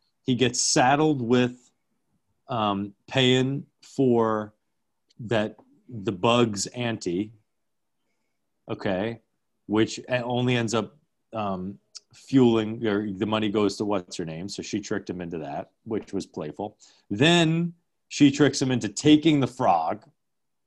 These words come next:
claiming that, "Oh yeah, I vouch for, for my life," and blah, blah, blah, blah. It's like, "I thought you, you know,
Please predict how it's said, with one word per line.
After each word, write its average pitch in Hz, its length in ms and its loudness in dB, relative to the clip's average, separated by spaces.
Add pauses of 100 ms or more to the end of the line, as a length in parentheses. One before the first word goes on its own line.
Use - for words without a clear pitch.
(120)
claiming 117 500 -2
that, 110 160 4
"Oh 170 100 2
yeah, 117 280 2
I 95 360 -4
vouch 104 300 0
for, 80 360 -8
for 92 80 -10
my 82 140 -10
life," 98 420 -2
and 78 140 -16
blah, 90 80 -6
blah, 101 100 -6
blah, 95 120 -8
blah. 104 320 -2
It's 85 140 -10
like, 101 140 -8
"I 113 60 -4
thought 139 200 -2
you, 131 320 -2
you 120 80 -6
know, 87 160 -12